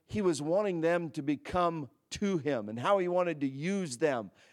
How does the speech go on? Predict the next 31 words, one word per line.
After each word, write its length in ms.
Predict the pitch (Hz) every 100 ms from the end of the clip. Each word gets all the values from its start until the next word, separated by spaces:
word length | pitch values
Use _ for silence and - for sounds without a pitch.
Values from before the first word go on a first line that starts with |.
| _ -
and 280 | 147 135
bless 400 | 95 147 180 180
them 380 | - 151 117 104 -
and 140 | 123
empower 560 | 120 - 156 156 147 127
them 240 | 117 101 _ - -
if 160 | 156
they 140 | - 170
could 220 | 170 160
only 680 | - 208 240 262 262 269 247 208
receive 840 | 160 147 - 208 208 208 208 151 - _
God's 500 | - 175 175 170 127
love 480 | 151 151 165 120 98
who 100 | 120
was 200 | 120 117
coming 560 | - - 180 180 170 151 _ _ -
in 160 | 143
the 100 | 123
person 640 | 117 - 202 196 - 170 160
of 120 | 143
Jesus 440 | 120 147 120 127
Christ. 580 | - - 110 - - - _ _ _ _ _ _ _ _ _ _ -
But 160 | 120
they 240 | 214 247 240
refused 840 | 214 180 - 233 208 135 110 -
to 80 | 135
be 260 | 151 151
loved 520 | 143 196 196 127 110
by 280 | 110 156 175
the 120 | 170
Father 680 | 156 - 170 180 120 92 -